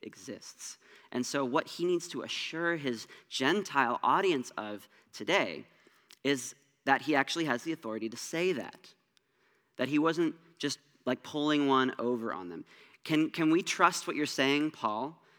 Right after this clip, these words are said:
even though you're in prison? Doesn't that mean that you took a wrong turn?" And we often take that for granted, right?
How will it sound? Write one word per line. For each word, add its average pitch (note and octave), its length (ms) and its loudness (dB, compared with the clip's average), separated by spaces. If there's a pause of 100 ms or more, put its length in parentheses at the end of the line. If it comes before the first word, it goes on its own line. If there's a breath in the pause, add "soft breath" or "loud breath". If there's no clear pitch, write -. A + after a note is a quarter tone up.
(140 soft breath)
even D#3 240 4
though D3+ 80 6
you're C#3 220 4
in B2+ 120 2
prison? C#3 500 -6 (180 loud breath)
Doesn't D3+ 200 2
that E3 120 6
mean D#3 200 6
that D3+ 80 2
you C3+ 80 -2
took - 320 -6
a A#2 60 -2
wrong B2+ 580 4
turn?" B2 500 -6
And D3 80 4
we E3+ 120 6
often F#3+ 280 4
take D3+ 300 -4
that C3+ 240 4
for B2+ 140 -4
granted, A#2+ 640 -6
right? G#2 240 -8